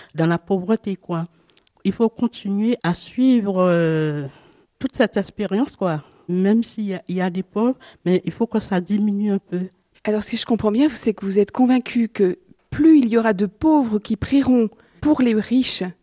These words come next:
Speaker 2: qui sont responsables de la pauvreté, la pauvreté diminuera et le cœur des riches, euh, oppresseurs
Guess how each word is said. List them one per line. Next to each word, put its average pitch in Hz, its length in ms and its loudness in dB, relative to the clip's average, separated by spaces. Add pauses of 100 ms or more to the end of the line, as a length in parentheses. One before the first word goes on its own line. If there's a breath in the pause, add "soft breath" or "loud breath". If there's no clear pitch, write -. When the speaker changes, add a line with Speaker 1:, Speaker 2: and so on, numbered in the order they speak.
(240)
Speaker 2:
qui 202 120 -12
sont - 120 -6
responsables 196 800 -2
de 185 100 -4
la 180 120 -2
pauvreté, 190 580 0 (400 loud breath)
la 220 120 2
pauvreté 226 460 -2
diminuera 226 720 0 (480)
et 220 100 0
le 220 140 0
cœur 262 400 0
des 190 240 -2
riches, 226 420 0
euh, 170 240 0
oppresseurs 226 720 -2